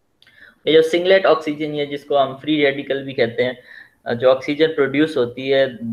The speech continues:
ये oxygen atmosphere में मौजूद मो-, molecular जो ऑक्सीजन है उसके साथ react करके ozone बनाती है, और जो कि further फिर, अ, react करती है ozone different volatile organic compound के साथ और multiple different kind of के,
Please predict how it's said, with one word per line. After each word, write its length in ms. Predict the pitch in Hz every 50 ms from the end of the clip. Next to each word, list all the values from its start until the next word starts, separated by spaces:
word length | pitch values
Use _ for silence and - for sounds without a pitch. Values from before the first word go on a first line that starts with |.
| 110 110 - _ -
ये 100 | 180 185
oxygen 640 | 180 170 - - - 160 151 151 151 151 151 170 160 - _ _ _ _ _ _ _ _ _ _ _ _ _ _ _ _ _ _ _ _ _ _ -
atmosphere 720 | 135 135 147 151 151 156 175 170 - - 190 190 185 185
में 320 | 180 170 160 156 147 123 - _ _
मौजूद 480 | 139 135 131 135 131 127 147 151 151 151 131
मो-, 320 | 127 123 123 123 123 117 - 120
molecular 480 | 131 127 135 139 135 - 151 160 175
जो 140 | 170 175 151
ऑक्सीजन 500 | 131 135 - - 139 127 120 139 135 127
है 160 | 123 127 131
उसके 300 | - 143 143 - _ 165
साथ 260 | 160 - 160 147 147 147 147
react 320 | 123 127 139 147 - -
करके 440 | - 123 120 120 120 - 131 127 -
ozone 520 | - 127 123 120 117 113 127 131 131 127 117
बनाती 460 | 110 101 98 98 98 98 - 95 -
है, 100 | 57 - - _ _ _ _ _ _ _ _ _ _ _ _ _ _ _ _ _ _ _ _ _ _ _ _ _ _ _ - - - - - - _ _ 127
और 160 | 127 127 127
जो 220 | - 147 151 156
कि 120 | 156 170 160
further 400 | - - 156 147 - 156 151 151 -
फिर, 280 | - 143 139 - - - _ _ _ _ _ _ -
अ, 420 | 120 123 123 120 120 120 - 117
react 340 | 117 139 139 139 - - -
करती 360 | - 131 127 - - 139 131
है 220 | 135 147 127 127 120
ozone 480 | 120 120 117 120 120 120 120 120 113
different 320 | 113 120 120 - 127 120 117
volatile 400 | 117 117 113 120 120 127 127 123
organic 360 | 120 113 117 113 117 117 113
compound 360 | 113 110 107 - 113 117 120
के 120 | 120 117 113
साथ 280 | - 117 113 113 -
और 180 | - 123 120 123
multiple 460 | 131 - - 160 151 - 143 139 131
different 400 | 123 - - - 135 131 117 127
kind 200 | 120 117 113 113
of 160 | 113 113 117 -
के, 100 | - 120